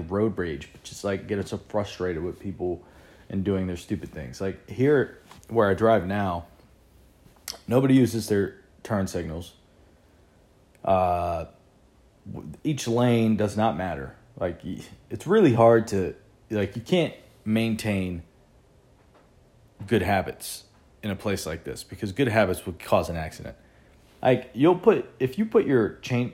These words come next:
like, your lane changing signal and, um, and somebody is, like, a quarter mile to half a mile behind you, quarter mile to a half a mile behind you, and they see you turning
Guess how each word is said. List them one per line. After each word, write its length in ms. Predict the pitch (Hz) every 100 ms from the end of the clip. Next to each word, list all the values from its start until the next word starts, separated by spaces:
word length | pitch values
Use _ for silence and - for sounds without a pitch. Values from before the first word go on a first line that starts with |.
| -
like, 220 | 98 98 90
your 240 | 87 - 95
lane 320 | 101 110 107
changing 400 | 117 110 110 107
signal 440 | 127 123 131 160 - -
and, 100 | 101
um, 120 | 95 -
and 240 | 98 98 90
somebody 360 | 131 123 117
is, 140 | 101 98
like, 160 | 95
a 40 | 92
quarter 300 | - 117 110
mile 320 | 107 107 113
to 120 | 95
half 220 | 98 101
a 20 | 101
mile 260 | 101 104
behind 360 | 92 95 98 98
you, 180 | 113 117 - _ _ _ -
quarter 320 | - 170 160
mile 380 | 127 110 104 101
to 160 | -
a 80 | 90
half 240 | 104 113
a 60 | 120
mile 240 | 110 104
behind 400 | 95 92 92 82
you, 80 | 71 76 _ _ _ _ _ _ _ _ _ _ _ _ - - - -
and 160 | 101 110
they 120 | 160
see 200 | 165 185
you 240 | 170 170
turning 520 | - 175 175 98 87